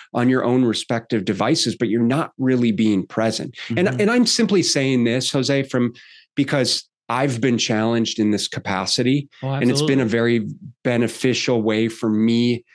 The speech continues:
Speaker 1: to address some of the limitations that I perceive in my
Speaker 2: Mm-hmm.
Speaker 1: life, right? Because as a business owner, as a husband, as a father, it's easy to get pulled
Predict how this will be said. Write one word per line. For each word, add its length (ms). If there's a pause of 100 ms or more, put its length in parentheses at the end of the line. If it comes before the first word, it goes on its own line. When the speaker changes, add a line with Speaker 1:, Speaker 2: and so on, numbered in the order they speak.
(160)
Speaker 1:
to 180
address 680 (180)
some 240
of 120
the 120
limitations 920
that 120
I 180
perceive 460
in 120
my 160
Speaker 2:
Mm-hmm. 80
Speaker 1:
life, 420 (640)
right? 340
Because 640 (100)
as 320
a 40
business 480
owner, 320
as 200
a 60
husband, 460
as 160
a 40
father, 480
it's 160
easy 460
to 80
get 260
pulled 560